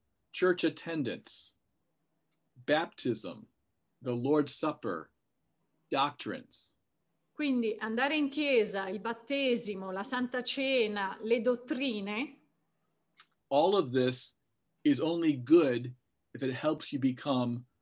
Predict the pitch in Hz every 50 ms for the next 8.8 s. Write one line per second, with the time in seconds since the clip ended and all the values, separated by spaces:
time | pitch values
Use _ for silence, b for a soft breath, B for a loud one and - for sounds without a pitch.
0 | _ _ _ _ _ 123 117 117 120 127 135 135 135 127 123 120 123 131 147 160
1 | 165 147 135 127 127 123 - - 139 135 127 - - - - - _ _ _ _
2 | _ _ b b b b b b b b b - - 277 277 262 254 247 240 -
3 | 247 - - 349 349 - 311 277 285 - 294 302 302 285 220 254 240 220 214 214
4 | 214 214 - - - 214 202 233 294 339 339 339 285 240 233 233 254 269 294 330
5 | 311 247 233 - - - 311 311 330 359 370 381 381 359 - - 277 302 320 -
6 | - 285 262 262 277 311 294 311 254 226 240 247 269 269 269 302 320 330 277 240
7 | 240 240 269 269 269 - 330 302 277 247 233 233 254 262 262 269 294 320 339 320
8 | - 311 254 240 240 226 202 220 196 180 185 190 202 185 -